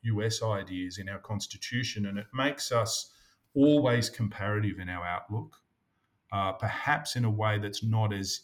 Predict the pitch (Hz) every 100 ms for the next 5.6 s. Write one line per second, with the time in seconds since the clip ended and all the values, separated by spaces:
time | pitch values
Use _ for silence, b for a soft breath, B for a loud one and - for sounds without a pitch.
0 | _ 95 90 87 - 104 90 - 110 117
1 | 143 156 - b b _ 110 104 - -
2 | 110 107 104 113 110 107 113 107 104 -
3 | 127 107 107 104 107 101 98 - 98 101
4 | 104 101 95 95 - 92 87 85 - 90
5 | - 85 - 92 -